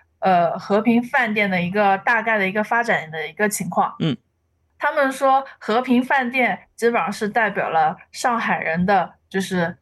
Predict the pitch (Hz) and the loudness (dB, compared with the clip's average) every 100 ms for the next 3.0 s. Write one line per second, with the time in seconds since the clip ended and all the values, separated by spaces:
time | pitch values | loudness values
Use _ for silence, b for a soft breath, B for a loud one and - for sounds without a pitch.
0 | _ - 208 180 208 214 - - 190 196 | _ 0 0 2 2 0 -2 -2 2 2
1 | 208 _ _ _ _ 196 190 190 175 147 | -2 _ _ _ _ -2 0 2 2 2
2 | 135 - - - - - 214 208 214 | 0 -2 -8 -16 -12 0 4 4 2